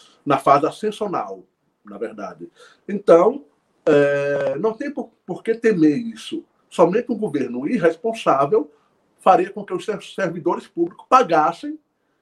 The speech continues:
é, redu-, com redução de salários, é, escolhas que eles mesmos fizeram. E outra coisa, tá diminuindo o tamanho do Estado. A lei de liberdade econômica veio para o setor privado,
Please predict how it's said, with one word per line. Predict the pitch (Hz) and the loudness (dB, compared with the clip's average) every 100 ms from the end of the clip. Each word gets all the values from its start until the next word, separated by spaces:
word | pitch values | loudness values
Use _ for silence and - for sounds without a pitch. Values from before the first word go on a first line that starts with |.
| _ _ _ - | _ _ _ -6
é, | 143 139 139 139 135 135 | -4 -4 -4 -4 -6 -4
redu-, | 160 - - | -2 -4 -6
com | 175 | -8
redução | 185 170 262 | -8 -6 -8
de | 262 | -6
salários, | 262 220 151 147 254 - _ _ _ _ _ _ | -2 0 0 -2 -4 -14 _ _ _ _ _ _
é, | - 143 143 147 151 | -2 0 2 2 0
escolhas | 165 - 147 170 | -2 -4 -4 -4
que | - | -8
eles | 208 175 | -8 -6
mesmos | 151 160 | -8 -8
fizeram. | - 214 180 120 - _ _ _ - | -12 -6 -2 -2 -4 _ _ _ 0
E | |
outra | 208 302 | 0 0
coisa, | - 143 113 - | 0 0 0 -2
tá | - 190 | 0 0
diminuindo | 214 214 202 240 240 | -2 -4 -4 -6 -6
o | |
tamanho | - 175 151 131 | -4 0 0 -2
do | 139 - | -12 -16
Estado. | - - 107 95 - _ _ _ | -8 -2 -2 -4 -14 _ _ _
A | - 131 135 135 131 131 127 123 123 | 0 2 2 2 0 0 0 -2 -2
lei | 135 | -4
de | - | -8
liberdade | 214 160 147 127 123 | -8 -8 -4 -4 -6
econômica | 113 117 156 208 - | -10 -6 -6 -4 -4
veio | 127 175 220 | -2 -2 -2
para | - 170 208 | 0 2 2
o | 214 | -2
setor | - - 226 | -6 -6 -2
privado, | 160 165 147 117 104 | 0 2 2 0 -10